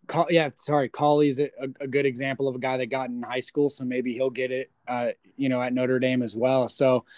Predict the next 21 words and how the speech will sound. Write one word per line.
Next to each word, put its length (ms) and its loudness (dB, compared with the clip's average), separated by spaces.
it's 180 4
certainly, 720 4
you 80 4
know, 100 6
maybe 360 8
you, 200 8
maybe 520 6
you 180 6
wanna 200 6
see 180 4
a 100 10
little 260 6
bit 200 2
more 180 -2
production 640 -6
in 100 -4
the 140 -2
N 120 -6
F 180 -8
L 180 2
from 340 -2